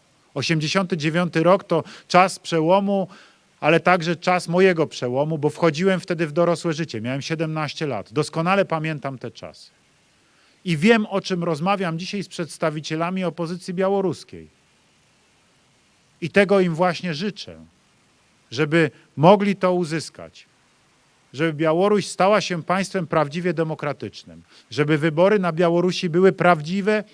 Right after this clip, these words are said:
i uczciwe. I żeby głęboko w społeczeństwie białoruskim było to przeświadczenie, że jeżeli wybierają swoje władze, jeżeli wybierają prezydenta, to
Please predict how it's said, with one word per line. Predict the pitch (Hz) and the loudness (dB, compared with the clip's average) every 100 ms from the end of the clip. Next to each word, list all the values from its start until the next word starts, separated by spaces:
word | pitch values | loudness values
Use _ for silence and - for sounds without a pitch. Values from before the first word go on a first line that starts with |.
| _ - | _ -2
i | 190 | 2
uczciwe. | 202 196 - - 202 98 78 _ _ _ _ _ _ _ _ _ _ _ _ _ _ _ - | 2 2 -4 -4 -4 -6 -14 _ _ _ _ _ _ _ _ _ _ _ _ _ _ _ -8
I | 165 | -2
żeby | 160 175 180 | 2 2 4
głęboko | 160 175 165 214 226 214 - - | 4 2 2 0 0 -2 -4 -16
w | - | -4
społeczeństwie | 180 175 165 196 196 202 160 | 2 2 2 -2 -4 -4 0
białoruskim | 170 175 190 - 170 | 2 2 0 -2 -2
było | 160 214 214 | 2 2 2
to | 208 | 0
przeświadczenie, | 190 196 - 190 175 - 196 127 85 78 _ _ _ _ _ _ _ _ _ _ - | -4 -4 -4 -4 -4 0 0 0 -6 -16 _ _ _ _ _ _ _ _ _ _ -4
że | 123 | 2
jeżeli | 170 151 180 170 156 - _ _ - | 2 2 0 -2 -4 -8 _ _ 4
wybierają | 165 156 170 190 226 208 | 4 6 4 6 4 0
swoje | 156 - 139 113 | -4 -6 -4 -4
władze, | 117 107 90 92 - _ 139 | -6 -8 -10 -14 -18 _ -6
jeżeli | 131 165 165 | -2 0 0
wybierają | 147 156 170 180 214 190 151 | 0 2 4 4 2 0 -4
prezydenta, | 143 117 113 107 92 95 90 _ _ _ _ | -8 -8 -10 -10 -12 -14 -18 _ _ _ _
to | 147 139 | 0 2